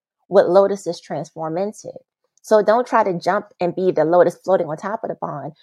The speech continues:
Understand the lotus has to go from the bottom to the top, as do you.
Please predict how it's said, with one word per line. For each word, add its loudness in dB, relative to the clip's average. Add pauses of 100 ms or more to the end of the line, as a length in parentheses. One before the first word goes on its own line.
(280)
Understand 0
the -2
lotus 2
has -10
to -12
go -4
from -8
the -6
bottom -2 (280)
to -4
the -2
top, -10 (140)
as -4
do -10
you. -6